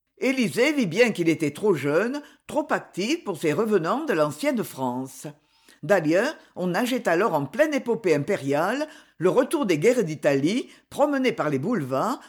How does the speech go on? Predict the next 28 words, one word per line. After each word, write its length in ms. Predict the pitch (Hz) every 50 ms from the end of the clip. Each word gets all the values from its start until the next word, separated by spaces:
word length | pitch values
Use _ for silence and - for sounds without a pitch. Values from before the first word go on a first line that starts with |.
| - -
des 140 | 151 180 175
volées 340 | 123 180 285 311 262 247
d'aigles 360 | 185 151 190 175 156 139 139 139
victorieuses 840 | 123 180 269 240 - - 180 139 143 139 143 156 196 247 277 320 302
sous 160 | - - 175
les 100 | 151 143
fenêtres 500 | 147 - 254 247 208 185 226 262 - 320
pavoisées. 760 | 311 - 277 240 208 202 175 147 131 135 135 135 139 123 - - _ _ _ _ _ _ _ _ _ _ _ _ _ _ -
Le 120 | 165 190
fils 240 | 185 - 262 285 262
du 120 | 262 262
bourgadier 640 | 190 170 170 165 156 147 143 135 127 143 180 233 302
ne 100 | 294 247
fut 160 | - - 165
pas 160 | 143 - 151 143
long 240 | 147 202 269 294
à 80 | 240 160
comprendre 680 | - 165 147 143 - - 151 156 175 202 240 277 285 - - -
que 80 | - 185
l'opinion 560 | 160 175 262 247 - 339 311 294 294 285 226
de 80 | 160 151
l'enclos 380 | 151 190 226 220 220 247 233
de 100 | 180 165
Reille 340 | 147 131 160 208 220 185 170
n'était 260 | 151 147 - - 139
pas 200 | - - 294 294
universellement 840 | 240 247 190 170 185 190 277 294 294 - 269 233 214 196 190 180 160 147
partagée 760 | 170 139 - - 151 139 139 123 139 143 170 220 330 -